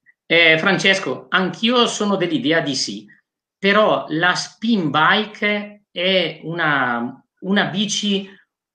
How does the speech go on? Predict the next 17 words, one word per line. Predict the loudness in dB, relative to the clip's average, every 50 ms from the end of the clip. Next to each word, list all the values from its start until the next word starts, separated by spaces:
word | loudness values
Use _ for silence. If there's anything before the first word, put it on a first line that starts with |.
| _
un | -8 -4 -4 -4 -4 0
po' | 2 2 2
strana | 2 -2 -2 0 2 4 4 4 2 2 2 0 0
rispetto | 0 -2 -2 -4 -6 -2 0 0 0 -2 -4 -4 -2 2 2 2 0 -2
alla | -2 -2 0 0 0
bici | -2 -4 -4 -4 -4
da | -4 -4
corsa. | -4 -4 -4 -4 -4 -6 -8 -12 -14 -14 -14 -20 -20 -20 _ _ _
Io | _ 2 4 6 6 6 4 2 0 -6
preferisco | -2 2 4 4 4 4 2 2 4 4 2 2 0 -4 -4 -4 -4 -4 -4 -6 -10 _ _ _ _
o | _ 4 4 4
fare | 4 4 4 4 4 4 4 2 0 -2 -2
alternare | -2 0 0 0 -2 -4 -4 -2 -2 0 2 2 2 2 2 0 0 -2 -4 -10 -20 _ _ _ _
oppure | -6 -6 -4 -2 0 2 2 2
usare | 2 2 2 2 2 2
i | 2
rulli, | 2 2 2 2 2 0 -2 -4 -12 -14